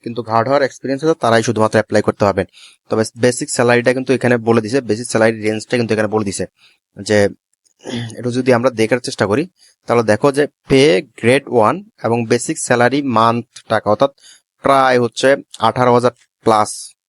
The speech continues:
টাকা পাবে, ঠিক আছে? এবং, আহ, আরেকটা জিনিস যেটা লক্ষণীয়, এখানে কিন্তু হচ্ছে বারো জন গার্ড লাগবে ওদের, স্পেশাল গার্ড, অর্থাৎ বারো জন স্পেশাল গার্ড নেবে। এবং সিকিউরিটি গার্ড,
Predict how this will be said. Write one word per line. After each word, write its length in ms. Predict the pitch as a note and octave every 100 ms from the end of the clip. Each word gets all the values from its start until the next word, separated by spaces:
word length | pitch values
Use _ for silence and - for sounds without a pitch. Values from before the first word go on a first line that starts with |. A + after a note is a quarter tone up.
| -
টাকা 220 | A2 A2+
পাবে, 260 | G2+ F#2 F2 _ _ _ _ _ _ _ _ _ _ _ _
ঠিক 120 | C3
আছে? 240 | C#3+ - F#2+ - - - -
এবং, 360 | A#2+ A#2+ D#3 - _
আহ, 280 | - G#2 G#2 - _ _
আরেকটা 380 | - A2 B2+ D3+
জিনিস 240 | C#3 C#3+
যেটা 140 | B2+ A#2+
লক্ষণীয়, 440 | A2+ - C3 A2+
এখানে 320 | G#2+ A2+ C3+
কিন্তু 220 | C#3+ C#3 D3+
হচ্ছে 360 | D3 D3+ D3+ F#3 -
বারো 420 | A2+ A2 A#2 B2
জন 160 | B2 A#2+
গার্ড 200 | G#2 G#2
লাগবে 200 | G2+ F#2+
ওদের, 160 | F#2 F2 _ _ _ _ _ _ - _ _ C#3
স্পেশাল 400 | - - C3+ C3
গার্ড, 220 | G#2+ G2
অর্থাৎ 200 | F#2+ A#2
বারো 300 | G#2 A2+ A#2
জন 240 | A2 A#2 A2+
স্পেশাল 340 | - A2+ A2+
গার্ড 220 | G2+ F#2+
নেবে। 160 | G2 F2 - _ _ _ _ _ _ _ _ _ _ _ _ -
এবং 120 | B2
সিকিউরিটি 560 | A#2 B2+ A#2+ C#3 B2+ A#2
গার্ড, 220 | F#2+